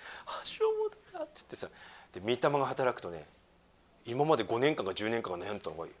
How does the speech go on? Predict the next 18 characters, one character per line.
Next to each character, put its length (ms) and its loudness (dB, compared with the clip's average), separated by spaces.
二、 340 -4
二 200 -2
秒 200 6
ぐ 100 4
ら 60 8
い 60 4
で 80 -4
解 280 6
決 160 8
し 80 10
ち 60 10
ゃ 80 12
う 40 6
ん 20 2
で。 200 10
<laughs> 60 0
御 100 -4
霊 100 2